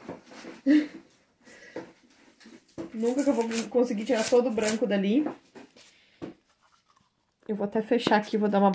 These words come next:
mais umas batidinhas nele. E agora eu vou pegar um potinho pra gente fazer a mistura do branco com resina. Limpinho pra não ter nenhuma interferência. E vou colocar aqui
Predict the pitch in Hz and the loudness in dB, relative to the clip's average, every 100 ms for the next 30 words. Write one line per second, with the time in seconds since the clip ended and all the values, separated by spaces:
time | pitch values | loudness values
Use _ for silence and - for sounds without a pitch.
0 | 196 190 185 196 196 185 180 - - 196 | 2 0 2 2 2 2 -2 -4 -6 0
1 | 202 185 185 226 285 - _ _ - - | 2 4 4 4 2 -4 _ _ -20 -20
2 | - - - 202 196 202 202 214 208 214 | -18 -18 -4 0 4 4 4 2 4 4
3 | 214 214 214 - 226 226 233 214 233 220 | 6 4 4 4 4 6 4 4 4 4
4 | 214 208 220 226 - 226 233 247 - - | 6 4 2 -4 -4 4 4 4 -4 -8
5 | - - - 220 214 214 214 - 226 226 | -10 -14 -4 2 6 6 4 0 4 4
6 | 226 185 170 165 175 _ _ _ _ _ | 4 2 0 0 -4 _ _ _ _ _
7 | _ _ 220 285 302 233 233 226 202 202 | _ _ 2 4 8 6 8 6 6 6
8 | 202 196 208 254 269 254 247 190 185 190 | 6 6 6 4 4 4 4 4 4 2
9 | 233 - 262 208 202 214 208 202 196 - | 0 2 2 2 0 0 2 2 0 -2
10 | 190 185 175 | -4 -4 -6